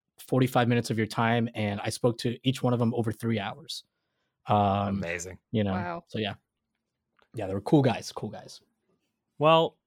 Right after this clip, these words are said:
Speaker 2: great. I mean, let's wrap it up here. Uh, Yahel, thank you so much for joining us on the Video Game History Hour. We're gonna link to the video, your Patreon, et cetera,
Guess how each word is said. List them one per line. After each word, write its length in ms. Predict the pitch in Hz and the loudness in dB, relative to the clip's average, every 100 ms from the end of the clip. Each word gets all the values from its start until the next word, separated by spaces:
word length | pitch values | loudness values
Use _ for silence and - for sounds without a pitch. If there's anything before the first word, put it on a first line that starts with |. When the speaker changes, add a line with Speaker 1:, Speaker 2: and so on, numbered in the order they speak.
| _ | _
Speaker 2:
great. 300 | - 254 339 | 4 4 4
I 60 | 151 | 2
mean, 140 | 151 | 2
let's 160 | 170 - | 2 0
wrap 200 | 175 180 | -2 -2
it 60 | 175 | -4
up 160 | 170 | -4
here. 300 | - 156 175 | 0 0 0
Uh, 400 | - 135 139 135 127 | 2 2 4 2 0
Yahel, 280 | 151 151 | 2 2
thank 260 | 170 165 156 | 2 0 0
you 140 | 160 | -2
so 180 | 147 151 | 0 2
much 380 | 139 151 - - | 2 2 0 -10
for 480 | - 139 135 131 131 | -6 -4 0 0 0
joining 340 | 131 127 127 | -2 -2 0
us 160 | 127 - | 0 -2
on 80 | 123 | -2
the 60 | |
Video 260 | 113 120 117 | -2 -2 -2
Game 140 | 120 | -2
History 400 | 110 - 139 127 | -6 -4 2 6
Hour. 260 | 123 123 117 | 8 8 6
We're 120 | 113 | 0
gonna 220 | 117 113 | -4 -4
link 380 | 107 110 120 104 | -4 -4 -4 -4
to 180 | - 110 | -6 -6
the 80 | 98 | -4
video, 680 | 120 113 110 110 110 110 | -4 -2 -2 -2 -4 -6
your 200 | 107 110 | -8 -12
Patreon, 600 | - 123 107 120 107 104 | -6 -4 -4 -6 -4 -6
et 100 | 104 | -8
cetera, 580 | - - 135 120 113 110 | -12 2 2 4 -2 -4